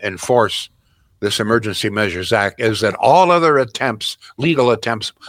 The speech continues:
must have been made and failed. I don't think any attempts were made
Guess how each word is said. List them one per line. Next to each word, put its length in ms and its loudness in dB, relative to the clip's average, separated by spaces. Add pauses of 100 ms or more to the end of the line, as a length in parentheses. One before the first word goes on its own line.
must 240 0
have 120 -2
been 180 2
made 340 0 (220)
and 180 -2
failed. 400 0
I 120 4
don't 180 0
think 220 -4
any 220 0
attempts 460 -4
were 120 -2
made 280 -6